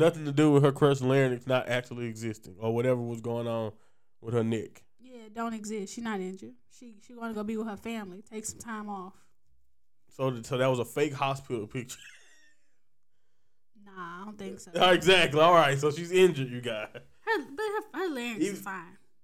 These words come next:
Speaker 1: I didn't
Speaker 2: Fine.
Speaker 1: say if. All, all right. I don't care about the specifics.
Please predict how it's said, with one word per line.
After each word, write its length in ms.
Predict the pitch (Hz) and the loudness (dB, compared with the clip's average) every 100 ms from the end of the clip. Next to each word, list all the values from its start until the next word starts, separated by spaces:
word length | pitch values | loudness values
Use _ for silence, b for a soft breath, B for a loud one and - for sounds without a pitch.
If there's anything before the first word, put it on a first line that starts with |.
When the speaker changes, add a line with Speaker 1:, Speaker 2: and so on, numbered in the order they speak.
| - - - - - | -20 -20 -20 -20 -10
Speaker 1:
I 80 | 220 | -6
didn't 160 | 277 269 | -4 -2
Speaker 2:
Fine. 0 | |
Speaker 1:
say 320 | 254 254 254 | 2 2 2
if. 120 | 247 226 - - | -4 -8 -18 -16
All, 220 | - 240 - - | -10 -8 -10 -8
all 160 | 233 | -6
right. 380 | 262 269 269 185 | -6 -6 -6 -6
I 80 | 185 | -8
don't 160 | 262 - | -10 -2
care 160 | 254 | 4
about 220 | 254 233 220 | 4 4 0
the 60 | |
specifics. 800 | 190 190 190 240 220 139 139 - | -6 -8 -6 -6 -6 -12 -16 -20